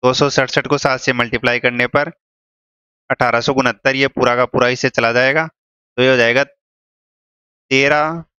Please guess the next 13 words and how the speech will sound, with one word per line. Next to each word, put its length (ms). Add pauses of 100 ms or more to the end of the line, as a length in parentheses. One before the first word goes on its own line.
(340)
एक 160
सौ 220
सैंतीस। 720 (720)
तो 60
कितने 320
अंक 180
हो 120
गए? 280 (100)
एक, 400
दो, 240
तीन, 440
तीन 840
अंक। 180